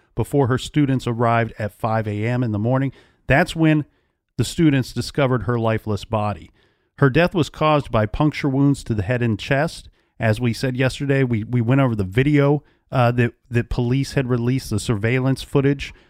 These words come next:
of the suspect dressed in tactical gear. Um, this is where things became interesting because whomever this suspect is,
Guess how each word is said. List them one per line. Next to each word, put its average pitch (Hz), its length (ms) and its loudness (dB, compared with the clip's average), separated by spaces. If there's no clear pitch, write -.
of 117 240 0
the 110 80 0
suspect 120 580 0
dressed 123 380 0
in 104 120 0
tactical 139 680 -2
gear. 143 420 0
Um, 113 580 2
this 131 360 2
is 147 200 2
where 143 460 2
things 143 400 2
became 139 640 0
interesting 127 680 2
because 127 560 0
whomever 156 420 4
this 131 180 2
suspect - 600 -2
is, 127 460 2